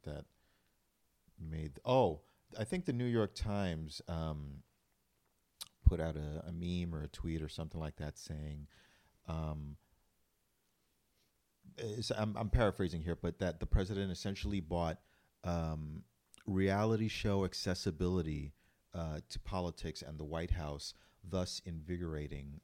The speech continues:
um, a certain amount of the populace. Um,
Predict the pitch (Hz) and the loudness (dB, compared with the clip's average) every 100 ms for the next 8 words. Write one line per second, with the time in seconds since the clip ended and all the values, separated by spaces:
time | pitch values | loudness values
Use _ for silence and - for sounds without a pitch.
0 | - 78 71 69 67 - _ _ _ - | -10 -6 -6 -8 -12 -14 _ _ _ -12
1 | - 90 82 78 78 73 67 71 - 117 | -6 -4 -4 -6 -6 -8 -10 -10 -2 -2
2 | 139 78 78 85 - _ - - - - | -2 -6 -6 -10 -16 _ -20 -20 -20 -20
3 | _ 98 98 95 92 87 | _ 0 2 2 0 -2